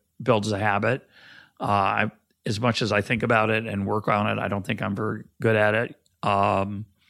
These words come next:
and I think, so one thing is that it's the way we learn. But I think the second thing is the way, it's the way we, of course, move through the world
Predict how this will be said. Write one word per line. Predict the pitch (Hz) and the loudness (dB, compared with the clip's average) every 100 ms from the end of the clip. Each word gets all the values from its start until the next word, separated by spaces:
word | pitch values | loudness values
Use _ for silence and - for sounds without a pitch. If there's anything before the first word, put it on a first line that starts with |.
| _ _ - - - _ _ | _ _ -20 -20 -20 _ _
and | 127 | 4
I | 123 | 4
think, | 117 147 127 - - _ _ _ _ _ - | 4 2 2 -8 -14 _ _ _ _ _ -10
so | - 143 | 2 6
one | 175 185 | 8 6
thing | 151 | 4
is | 123 | 4
that | 120 113 - _ _ _ _ | 2 0 -2 _ _ _ _
it's | 110 | 0
the | 135 | 4
way | 123 | 6
we | 113 | 6
learn. | 110 113 92 101 - _ _ _ _ _ | 6 6 4 -4 -12 _ _ _ _ _
But | - | 4
I | 139 | 6
think | 190 151 | 6 4
the | 135 | 2
second | 123 160 151 | 4 4 4
thing | 127 117 | 2 2
is | 107 | 2
the | 120 | 2
way, | 117 123 | 2 0
it's | 117 - | -2 0
the | 120 | 0
way | 120 113 113 | 2 2 2
we, | 110 110 | 0 0
of | 101 92 | -2 -4
course, | - 110 101 - - - | 0 2 2 -2 -8 -6
move | 120 117 | 0 0
through | 104 117 | 0 -2
the | 107 | 0
world | 104 107 104 98 95 | 2 4 4 2 -4